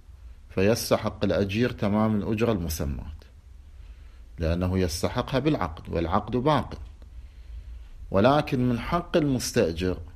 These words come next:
أن يطالب الأجير بقيمة سلوك الطريق، لأنه تخلف ولم يسلك ذلك الطريق،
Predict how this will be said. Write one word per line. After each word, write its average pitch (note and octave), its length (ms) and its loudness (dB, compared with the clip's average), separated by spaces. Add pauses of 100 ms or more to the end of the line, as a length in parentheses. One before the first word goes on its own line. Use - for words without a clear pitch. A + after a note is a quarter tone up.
(800)
أن G#2 280 4
يطالب C#3+ 500 4
الأجير C3 720 4 (840)
بقيمة D3+ 1120 2 (540)
سلوك B2 500 2
الطريق، E2+ 640 -4 (880)
لأنه F#2 380 2
تخلف G#2+ 600 4
ولم A2+ 340 4
يسلك A2 360 0
ذلك D#2+ 340 2
الطريق، - 540 -8